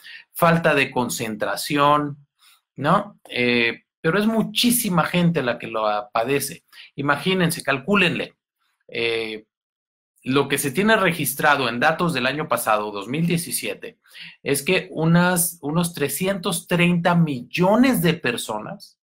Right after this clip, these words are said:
trescientos treinta millones de personas padecieron depresión, es lo que está registrado. Ahora, vamos a dimensionar, ¿qué tanto es trescientos treinta millones de personas?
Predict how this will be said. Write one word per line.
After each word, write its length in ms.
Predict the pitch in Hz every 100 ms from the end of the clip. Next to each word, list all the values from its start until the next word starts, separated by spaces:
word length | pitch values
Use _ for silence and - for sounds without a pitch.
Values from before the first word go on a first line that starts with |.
| _ _ _ _ _ _ -
trescientos 680 | 135 135 185 202 202 190
treinta 320 | - 185 180 180
millones 400 | 143 139 160 143
de 100 | 123
personas 460 | 113 - 143 151
padecieron 800 | - 120 113 101 127 127 131 127
depresión, 800 | 117 - 104 101 - 113 107 101
es 80 | 113
lo 100 | 156
que 100 | 170
está 160 | 165 143
registrado. 680 | 147 135 - 131 120 - _ - - -
Ahora, 460 | - 143 143 - -
vamos 320 | 147 196 240
a 60 | 226
dimensionar, 960 | 147 131 120 107 123 101 101 95 98 -
¿qué 120 | 170
tanto 420 | 170 208 214 214
es 240 | 160 165 170
trescientos 600 | 123 - 117 117 135 -
treinta 360 | 107 101 113
millones 500 | 110 98 92 87 98
de 140 | 104 104
personas? 720 | - 135 226 233 - -